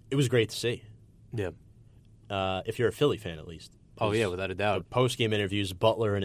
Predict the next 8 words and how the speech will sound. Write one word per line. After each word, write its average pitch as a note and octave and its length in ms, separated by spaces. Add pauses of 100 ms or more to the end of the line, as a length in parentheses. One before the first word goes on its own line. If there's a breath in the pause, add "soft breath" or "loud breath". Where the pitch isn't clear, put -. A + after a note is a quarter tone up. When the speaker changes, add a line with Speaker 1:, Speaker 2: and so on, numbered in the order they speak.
(160)
Speaker 1:
Embiid F#2 400 (180)
looked G2+ 200
like, F2+ 220 (1700 soft breath)
you - 80
know, - 20 (140)
kinda A#2+ 220
looked D3 260
like, D3 260